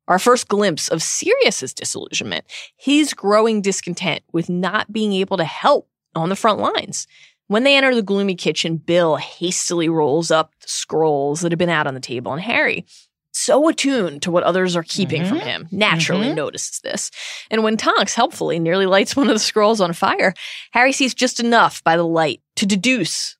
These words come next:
Speaker 1: that it looks like the plan of a building. We'll learn in time that this is the Department of Mysteries. After some brief small talk with Dung, always good for a chat, whom Harry initially mistakes for a pile of rags,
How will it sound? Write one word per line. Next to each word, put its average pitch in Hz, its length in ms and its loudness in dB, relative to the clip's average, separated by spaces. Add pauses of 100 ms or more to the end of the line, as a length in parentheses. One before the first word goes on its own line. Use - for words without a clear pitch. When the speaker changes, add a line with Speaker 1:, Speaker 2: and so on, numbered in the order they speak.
(120)
Speaker 1:
that 180 120 0
it - 80 -2
looks - 180 -8
like 214 100 -6
the 190 80 -8
plan 196 240 -4
of 190 80 -2
a 165 60 -2
building. - 400 -8 (220)
We'll 175 160 4
learn 330 280 4 (100)
in 160 120 -4
time 190 320 -10 (160)
that 151 80 -4
this 165 180 -2
is 156 80 -8
the 160 100 -6
Department 156 380 -4
of 143 40 -6
Mysteries. - 460 -6 (520)
After 247 260 2
some 302 160 0
brief 330 240 2
small 240 500 2
talk 220 280 2
with 175 160 -4
Dung, 165 320 -2 (880)
always 190 240 2
good 175 200 -2
for 165 140 -2
a 160 80 0
chat, 160 400 2 (460)
whom 240 140 2
Harry 262 300 6
initially 220 340 4
mistakes 160 360 -2
for 139 140 -4
a 135 40 -8
pile 139 280 0
of 147 100 -6
rags, 135 480 -2